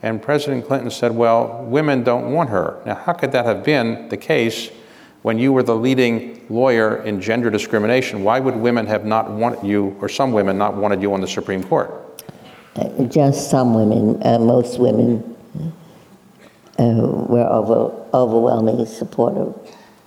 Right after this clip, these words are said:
Speaker 2: overwhelmingly supportive of my nomination. But I had, uh, written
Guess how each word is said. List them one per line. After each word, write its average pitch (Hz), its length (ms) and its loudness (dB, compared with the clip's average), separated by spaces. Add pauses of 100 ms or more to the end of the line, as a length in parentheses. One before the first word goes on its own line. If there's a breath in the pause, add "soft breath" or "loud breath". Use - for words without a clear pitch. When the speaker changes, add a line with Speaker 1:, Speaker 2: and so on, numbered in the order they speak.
(260)
Speaker 2:
overwhelmingly 123 680 2
supportive 117 520 0
of - 320 -8
my - 120 -6
nomination. - 680 -4 (680 loud breath)
But 151 140 2
I 175 200 4
had, 175 720 2 (220)
uh, 127 240 4 (120)
written 143 800 2